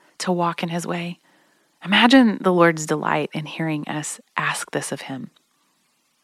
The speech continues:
Those of you who are parents, it would be like if your kids walked up to you and said, "Mom, it makes me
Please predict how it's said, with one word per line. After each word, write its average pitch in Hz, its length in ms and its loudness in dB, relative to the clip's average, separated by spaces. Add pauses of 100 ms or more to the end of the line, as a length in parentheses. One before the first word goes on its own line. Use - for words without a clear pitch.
(340)
Those 220 160 10
of 233 80 6
you 233 180 8
who 226 80 10
are 180 140 10
parents, 202 640 6
it 185 100 2
would 190 140 4
be 220 140 4
like 254 200 4
if 202 200 2
your 185 80 4
kids 185 300 2
walked - 220 6
up 180 140 4
to 175 80 2
you 160 80 4
and 156 160 2
said, 160 400 2 (300)
"Mom, 220 340 4 (140)
it 214 160 0
makes 240 260 0
me 302 140 8